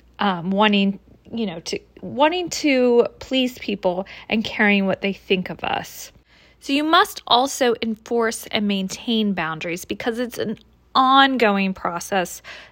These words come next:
that requires constant effort and assertiveness. It's important to be prepared for pushback and resistance, and it's crucial to remain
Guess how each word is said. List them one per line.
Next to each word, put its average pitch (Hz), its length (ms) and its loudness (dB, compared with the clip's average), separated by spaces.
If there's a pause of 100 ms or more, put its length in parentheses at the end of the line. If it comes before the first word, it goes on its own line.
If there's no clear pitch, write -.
that 269 180 -2
requires 262 800 2
constant 240 760 -4
effort 196 440 0
and 208 140 -2
assertiveness. 185 880 -4 (540)
It's 240 200 2
important 254 760 4 (240)
to 254 140 0
be 220 160 0
prepared 190 500 2
for - 100 -2
pushback 247 720 -2 (120)
and 196 100 -6
resistance, 196 880 -2 (460)
and 208 160 2
it's 190 200 -2
crucial 240 680 6
to 220 260 -2
remain 185 600 0